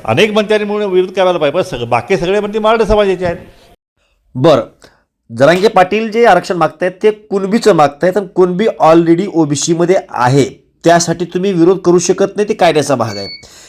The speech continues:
Speaker 2: हे सर्व माहिती असून सुद्धा शेंडगे वारंवार सांगतायत की "छगन भुजबळ, तुम्ही सत्तेमध्ये राहा, आम्ही सत्तेच्या बाहेर रस्त्यावर राहतो आणि आपण दोघं मिळून संघर्ष करू." कुणबीला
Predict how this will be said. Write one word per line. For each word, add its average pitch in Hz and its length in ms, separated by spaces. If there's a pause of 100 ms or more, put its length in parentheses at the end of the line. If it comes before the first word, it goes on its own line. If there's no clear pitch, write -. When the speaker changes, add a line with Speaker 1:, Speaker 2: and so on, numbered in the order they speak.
(140)
Speaker 2:
हे 208 180
सर्व 226 240
माहिती 202 300
असून 202 260
सुद्धा 190 300
शेंडगे 180 340
वारंवार 170 380
सांगतायत 151 360
की 170 160 (420)
"छगन 165 200
भुजबळ, 156 320
तुम्ही 160 260
सत्तेमध्ये 165 480
राहा, 147 200
आम्ही 160 120
सत्तेच्या 143 400
बाहेर 139 200
रस्त्यावर 156 300
राहतो 165 300 (460)
आणि 147 120
आपण 151 220
दोघं 143 220
मिळून 165 160
संघर्ष 120 400
करू." 95 180 (880)
कुणबीला 196 640